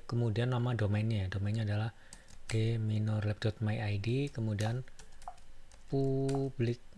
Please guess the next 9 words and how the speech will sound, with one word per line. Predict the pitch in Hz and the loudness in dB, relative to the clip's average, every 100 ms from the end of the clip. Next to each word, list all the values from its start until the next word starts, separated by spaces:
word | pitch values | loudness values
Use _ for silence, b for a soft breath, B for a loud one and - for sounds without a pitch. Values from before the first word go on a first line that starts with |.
| 156 - - - | -12 -14 -16 -6
H | 107 104 104 101 - | 0 4 4 2 -2
T | - 123 | -4 -4
M | 123 113 | -4 -4
L. | 131 101 87 - - B B B B B | -2 -2 -2 -6 -12 B B B B B
Nah, | 117 | 0
di | 107 101 | 2 2
sini, | 117 127 139 - - - | 4 4 2 -2 -8 -4
eh, | 135 117 117 | 0 2 2
isinya | 120 - 113 | 2 2 2